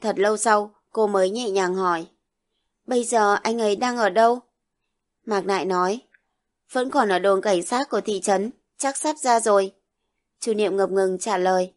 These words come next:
"Chúng ta qua đó đi." Mạc Nại hả một tiếng. "Cậu có muốn nghỉ ngơi thêm chút nữa không?" Chu Niệm lắc đầu, xuống giường đi giày vào. Lúc hai người tới nơi, đồn cảnh sát của thị trấn đã bị đám đông vây quanh,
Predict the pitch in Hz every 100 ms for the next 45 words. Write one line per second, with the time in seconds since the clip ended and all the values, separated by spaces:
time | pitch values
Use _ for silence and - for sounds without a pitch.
0 | _ _ _ _ _ _ - 262 220 220
1 | 240 226 220 226 220 _ - 233 233 202
2 | 202 254 254 - _ _ - - _ _
3 | 240 202 202 190 - 208 185 180 190 196
4 | 196 190 247 _ _ _ _ _ _ _
5 | - 247 196 254 247 220 262 220 226 240
6 | 240 247 240 233 220 285 285 247 - 269
7 | 262 262 _ _ _ _ _ - 226 214
8 | 156 233 233 202 185 - _ - 202 196
9 | 247 220 196 - 233 226 220 202 196 196
10 | 185 196 _ _ _ _ 247 254 247 214
11 | 202 185 190 190 226 220 220 _ 196 196
12 | 196 175 - 254 220 202 170 208 190 214
13 | _ _ 220 240 226 - 175 190 220 214
14 | 220 208 226 214